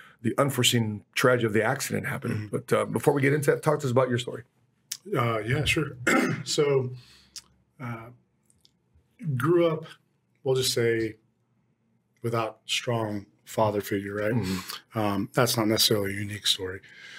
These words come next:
Speaker 2: Uh, but in doing so, it definitely pushed me through a lifestyle of pursuing, um, some form of leadership, some form of,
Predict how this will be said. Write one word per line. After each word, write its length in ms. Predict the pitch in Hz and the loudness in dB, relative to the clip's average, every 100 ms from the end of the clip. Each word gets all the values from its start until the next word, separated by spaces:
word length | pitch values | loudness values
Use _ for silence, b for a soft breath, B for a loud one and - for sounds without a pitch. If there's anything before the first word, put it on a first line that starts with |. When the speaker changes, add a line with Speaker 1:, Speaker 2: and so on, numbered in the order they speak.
| B - | B -8
Speaker 2:
Uh, 260 | 113 110 110 | -4 -2 -2
but 420 | 107 123 127 - _ - _ _ _ - | 4 4 4 -2 _ -20 _ _ _ 2
in 200 | 151 127 | 4 6
doing 300 | 143 151 139 | 4 4 4
so, 480 | - 123 120 117 104 - _ - - _ _ _ _ | 4 6 4 2 -2 -12 _ -16 -16 _ _ _ _
it 80 | 127 | 4
definitely 280 | 139 131 123 | 4 4 4
pushed 260 | 139 127 | 4 4
me 60 | 131 | 2
through 240 | 123 123 | 4 4
a 40 | 113 | 6
lifestyle 560 | 110 113 - 113 107 | 4 4 4 4 4
of 260 | 107 101 98 | 2 0 -2
pursuing, 760 | - 104 - 113 110 110 104 - B B B B B - | 2 4 6 4 2 2 -2 -6 B B B B B -10
um, 280 | 107 101 120 | -6 -4 0
some 280 | - 123 117 | 4 4 4
form 320 | - 120 110 | 2 2 2
of 100 | 107 | 0
leadership, 680 | 113 107 104 - 117 117 - | 0 2 4 6 4 2 0
some 220 | 123 110 | 0 0
form 320 | - 113 107 | 0 2 2
of, 300 | 107 104 | 2 0